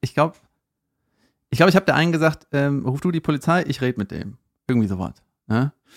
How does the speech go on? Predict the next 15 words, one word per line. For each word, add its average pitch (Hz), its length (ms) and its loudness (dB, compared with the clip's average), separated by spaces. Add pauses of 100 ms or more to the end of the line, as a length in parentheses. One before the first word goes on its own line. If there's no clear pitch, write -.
(880)
Ja, 156 120 8
und 147 100 2
dann, 185 200 6
äh, 160 120 0
bin 175 120 2
ich - 80 -2
so 175 60 0
irgendwann 170 320 -2
zu 143 100 2
dem 123 120 2
rein 135 320 2
und 165 100 0
meinte 165 220 0
so, 156 360 -2
„Äh, 135 380 4